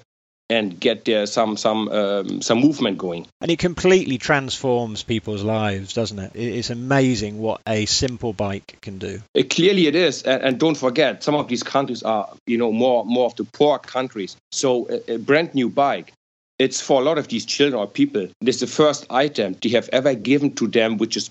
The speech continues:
Speaker 1: brand new and only for them.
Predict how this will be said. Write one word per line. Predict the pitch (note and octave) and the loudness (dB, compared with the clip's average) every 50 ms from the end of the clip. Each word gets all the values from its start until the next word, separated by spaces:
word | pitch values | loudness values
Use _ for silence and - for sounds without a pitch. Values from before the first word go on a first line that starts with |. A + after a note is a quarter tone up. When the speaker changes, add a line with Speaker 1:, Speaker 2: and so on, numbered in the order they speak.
| _ - | _ 0
Speaker 1:
brand | A#2 A#2 B2 C3+ C3 C3+ - | 2 2 2 2 -2 0 0
new | A2 A2 A#2 C3 D3 E3+ D3+ - - | 0 2 4 2 2 0 -2 -4 -2
and | A2 G#2+ G#2 - | -2 -2 0 2
only | A#2+ B2+ C3+ C#3 C#3+ D3 D3 D3 C#3+ | 4 4 4 4 4 2 2 0 -2
for | - - C#3 C3 | 0 2 2 2
them. | B2 C3+ C3+ B2 G#2+ F#2 D#2+ | 4 2 0 0 -2 -4 -8